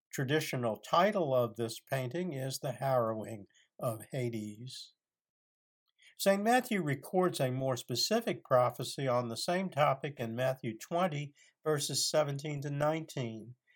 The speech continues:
The year is thirty A D, and the traveling party of Jesus and the disciples are somewhere in the south near the Jordan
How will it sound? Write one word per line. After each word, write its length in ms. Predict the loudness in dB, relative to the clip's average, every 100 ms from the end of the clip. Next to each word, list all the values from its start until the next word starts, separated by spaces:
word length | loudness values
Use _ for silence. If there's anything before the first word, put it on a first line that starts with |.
| _ _
The 100 | -4
year 400 | -2 -2 0 0
is 180 | 0 2
thirty 440 | 4 4 4 0
A 180 | 0 0
D, 340 | -2 -2 0
and 160 | -2 -4
the 60 |
traveling 640 | -6 0 2 2 -2 -6 -4
party 400 | 0 0 0 -2
of 160 | -6
Jesus 560 | -4 -4 -4 -4 -4 -6 -12 -20 _
and 180 | -2 0
the 60 | -2
disciples 800 | -4 0 4 4 2 -4 -6
are 80 | -6
somewhere 560 | -4 2 2 2 0 0
in 100 | -2
the 60 |
south 500 | -4 -2 2 2 2
near 180 | 0 -2
the 120 | -2
Jordan 600 | -6 -2 2 2 0 -6